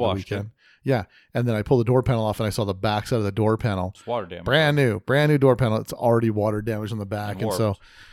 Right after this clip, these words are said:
Speaker 2: Yeah.
Speaker 1: that day I went to Home Depot and I bought some Visqueen and I cut some sheets and put 'em in the door panel. And now, um,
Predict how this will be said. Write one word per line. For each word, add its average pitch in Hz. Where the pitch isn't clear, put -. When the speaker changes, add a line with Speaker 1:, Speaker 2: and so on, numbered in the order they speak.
Speaker 2:
Yeah. 110
Speaker 1:
that 123
day 143
I 117
went 113
to 123
Home 123
Depot 123
and 107
I 104
bought 104
some 110
Visqueen 110
and 101
I 98
cut -
some 113
sheets 110
and 104
put 113
'em 107
in 107
the 107
door 101
panel. 104
And 101
now, 98
um, 98